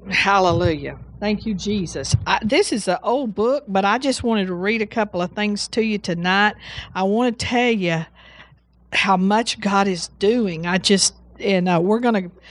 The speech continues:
have a video tonight, but we're gonna cut the after part short, so we'll have time for this. Uh,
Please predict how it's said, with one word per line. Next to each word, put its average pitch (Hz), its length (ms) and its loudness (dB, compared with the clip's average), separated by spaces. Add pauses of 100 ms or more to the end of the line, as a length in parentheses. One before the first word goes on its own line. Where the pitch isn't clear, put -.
(160)
have 220 180 2
a 185 40 2
video 196 360 2
tonight, 185 380 2
but 185 260 -4
we're 202 140 2
gonna 185 160 4
cut 190 260 2
the 175 100 2
after 185 460 2
part 165 320 0
short, 175 480 2
so 165 380 2 (440)
we'll 190 200 4
have 190 200 4
time 175 320 4
for 160 240 -2
this. 160 500 0 (140)
Uh, 160 360 2